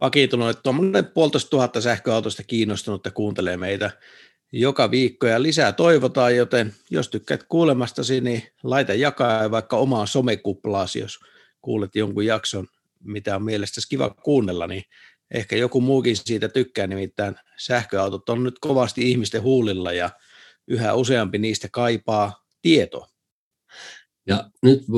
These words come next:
Speaker 2: me hypättäisiin sitten seuraavaksi tänne sähköautojen puolelle.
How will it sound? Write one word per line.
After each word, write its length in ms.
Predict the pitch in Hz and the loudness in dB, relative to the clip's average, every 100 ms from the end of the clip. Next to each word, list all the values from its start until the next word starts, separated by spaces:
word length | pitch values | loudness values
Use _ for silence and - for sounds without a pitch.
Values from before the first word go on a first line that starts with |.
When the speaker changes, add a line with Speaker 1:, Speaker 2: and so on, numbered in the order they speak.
| 107 | 2
Speaker 2:
me 160 | 113 | 8
hypättäisiin 600 | 107 120 120 113 104 - | 8 8 4 2 0 2
sitten 360 | - 113 113 98 | 2 2 0 2
seuraavaksi 720 | 127 127 104 95 87 - 95 | 6 6 6 2 -2 -6 -4
tänne 300 | 104 101 98 _ _ _ | 0 0 -2 _ _ _
sähköautojen 800 | - 123 117 - 101 90 95 90 | -2 0 0 2 2 2 0 0
puolelle. 580 | 85 131 127 82 - - | 8 8 8 4 -6 -16